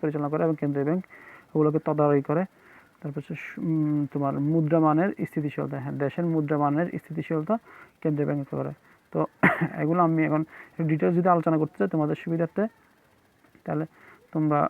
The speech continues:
আহ, কেন-, এ-, এই বিষয়গুলা, আহ, সম্পর্কে, আহ, আমরা আলোচনা করতে পারবো। <coughs> প্রথমে আমরা কেন্দ্রীয় ব্যাংকের যে নোট প্রচলন, এই বিষয়টা নিয়ে একটু আলোচনা করি।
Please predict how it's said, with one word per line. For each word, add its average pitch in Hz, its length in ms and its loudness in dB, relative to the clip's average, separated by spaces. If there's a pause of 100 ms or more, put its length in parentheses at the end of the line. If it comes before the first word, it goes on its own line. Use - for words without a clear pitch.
(120)
আহ, 143 360 0
কেন-, 156 320 -4 (120)
এ-, 147 840 -6
এই 139 200 -2
বিষয়গুলা, 151 720 0 (100)
আহ, 151 200 -4
সম্পর্কে, 151 540 -4
আহ, 147 760 -6
আমরা 143 200 2
আলোচনা 143 260 2
করতে 139 220 -4
পারবো। 170 280 0 (680)
<coughs> - 240 2
প্রথমে 160 260 2
আমরা 180 280 2 (560)
কেন্দ্রীয় 151 260 4
ব্যাংকের 160 240 4
যে 185 100 0
নোট 175 260 4 (120)
প্রচলন, 170 440 2
এই 160 120 2
বিষয়টা 156 260 -4
নিয়ে 156 120 0
একটু 147 160 0
আলোচনা 139 280 -2
করি। 160 160 -2